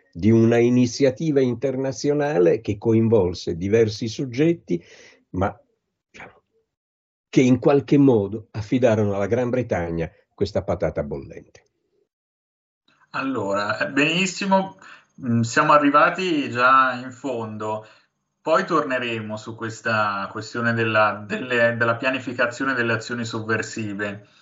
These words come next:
Speaker 2: Voglio però partire da un po' più indietro,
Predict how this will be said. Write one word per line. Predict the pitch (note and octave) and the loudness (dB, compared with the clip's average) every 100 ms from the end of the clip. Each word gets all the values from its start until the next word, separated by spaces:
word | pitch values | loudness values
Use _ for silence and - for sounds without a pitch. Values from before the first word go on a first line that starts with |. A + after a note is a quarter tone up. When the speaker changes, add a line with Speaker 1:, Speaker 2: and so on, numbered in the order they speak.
| _ _ - | _ _ -6
Speaker 2:
Voglio | C3 E3 C#3+ C3 | 2 4 6 4
però | D3+ D3+ A#2+ G#2+ A#2 - | 4 4 4 2 -6 -10
partire | - B2+ - D#3+ E3+ F3 F3 F3+ - - | -6 -6 -4 -2 -2 0 -2 -4 -8 -6
da | A#2 | -4
un | A#2+ A2+ | -4 0
po' | C3 C3 | 2 2
più | A#2 | 0
indietro, | A#2 A2 G#2+ F#2+ F#2 G#2 G2+ | -2 0 0 -2 -4 -4 -6